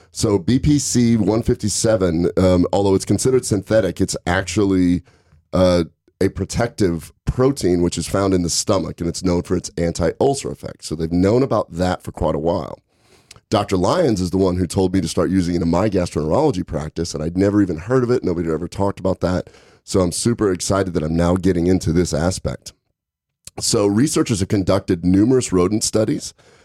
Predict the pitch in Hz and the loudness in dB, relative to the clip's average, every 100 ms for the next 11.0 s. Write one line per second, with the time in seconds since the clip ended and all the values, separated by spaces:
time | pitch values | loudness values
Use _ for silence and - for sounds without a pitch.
0 | _ - 95 92 - 107 101 95 90 95 | _ -2 0 0 0 2 2 2 2 0
1 | 95 120 117 - 95 120 143 120 - 95 | 0 -2 -4 -4 -4 -4 -4 -4 -2 0
2 | 87 - - 90 104 104 - 110 - 76 | 0 -2 -6 -4 -4 -2 -2 -2 -2 -4
3 | 71 - - - _ _ _ _ _ 117 | -4 -8 -14 -16 _ _ _ _ _ -2
4 | 113 101 104 - 123 135 117 117 107 98 | 0 2 2 2 0 0 0 0 0 -2
5 | - 101 92 92 92 85 - 92 92 87 | -2 0 2 2 2 0 0 0 0 2
6 | 90 - - - 78 - - 50 _ - | 0 0 -2 -2 -4 -4 -6 -8 _ -20
7 | _ _ _ - - 90 78 113 117 131 | _ _ _ -8 0 0 2 0 2 2
8 | - 120 101 107 123 120 - 101 92 92 | 2 2 2 2 0 -2 0 0 0 -2
9 | _ 131 117 104 135 131 147 - 95 87 | _ -12 -4 0 0 0 0 0 0 2
10 | 82 87 - 92 87 87 92 90 85 | 2 0 0 0 0 2 2 2 -2